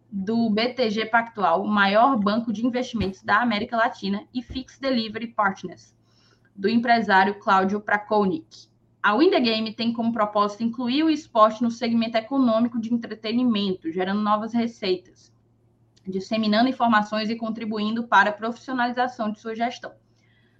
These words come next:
Com o objetivo de conectar equipes, instituições, associações, clubes e atletas ao mercado e a boas práticas de governança, a Win,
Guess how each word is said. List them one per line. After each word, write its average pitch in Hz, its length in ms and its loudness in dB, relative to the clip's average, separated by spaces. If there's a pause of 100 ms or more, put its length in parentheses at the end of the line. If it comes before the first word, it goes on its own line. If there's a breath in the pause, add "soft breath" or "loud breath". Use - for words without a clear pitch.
(400)
Com 311 120 4
o 359 100 6
objetivo 240 480 0
de 208 80 -4
conectar 214 560 0
equipes, - 680 -6
instituições, 247 800 -4
associações, 214 920 -2
clubes 202 460 -6
e 202 80 -4
atletas 190 640 -4
ao 196 180 4
mercado 190 640 0
e 190 80 2
a 185 80 2
boas 196 260 -2
práticas 190 460 -4
de 185 60 -14
governança, 185 720 -2
a 185 40 2
Win, 208 380 -2